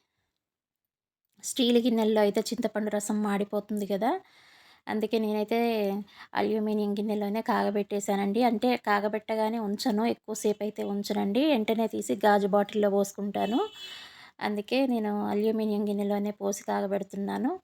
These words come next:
ఎందుకంటే ఈ అల్యూమినియం గిన్నెలు మందంగా ఉంటాయి కాబట్టి చింతపండు,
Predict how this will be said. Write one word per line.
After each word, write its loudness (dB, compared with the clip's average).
ఎందుకంటే 2
ఈ 2
అల్యూమినియం 4
గిన్నెలు 2
మందంగా 0
ఉంటాయి 0
కాబట్టి 2
చింతపండు, 0